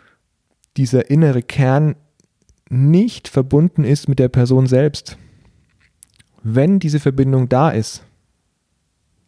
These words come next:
dann kann man sich auch Kritik aussetzen, weil man dann nicht von irgendwelchen inneren Kritikern überrascht wird, die sagen,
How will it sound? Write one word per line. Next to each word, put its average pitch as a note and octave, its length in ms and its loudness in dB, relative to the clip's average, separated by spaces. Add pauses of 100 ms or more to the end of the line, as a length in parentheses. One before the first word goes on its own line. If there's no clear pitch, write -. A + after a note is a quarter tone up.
(140)
dann G#2+ 460 0 (1700)
kann C#3+ 220 -2
man D#3 140 0
sich C#3 220 -2
auch B2 120 0
Kritik - 440 -6
aussetzen, E3+ 600 -2 (1700)
weil A2 760 2 (640)
man A2+ 240 -2
dann A#2 160 2
nicht D3 220 0
von C3 300 -2 (140)
irgendwelchen A#2+ 680 0
inneren B2+ 460 0
Kritikern C3+ 420 -2
überrascht A2+ 560 -2
wird, B2 200 0
die A#2+ 60 0
sagen, A2+ 460 0